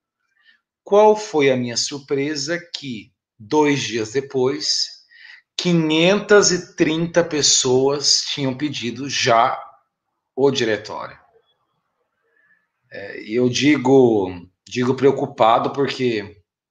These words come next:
muitas vezes ficamos naquele, naquele gás de querer comprar, de querer ter, e depois acabamos engavetando,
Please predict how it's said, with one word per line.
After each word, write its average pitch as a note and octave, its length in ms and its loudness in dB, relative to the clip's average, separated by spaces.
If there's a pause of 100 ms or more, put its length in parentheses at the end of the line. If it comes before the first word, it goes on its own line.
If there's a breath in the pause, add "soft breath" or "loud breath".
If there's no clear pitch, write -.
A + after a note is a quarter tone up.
(920)
muitas B2+ 440 0
vezes C3+ 240 2
ficamos C3 500 -4
naquele, A2+ 600 -4 (920 loud breath)
naquele A#2+ 340 -2
gás C#3+ 580 4
de B2 120 -2
querer C3 640 -2
comprar, C3 540 2
de - 120 -2
querer A#2+ 360 -2
ter, F3 500 -2 (1120)
e C#3+ 80 0
depois D#3 480 2
acabamos D#3 500 2
engavetando, D#3 1040 0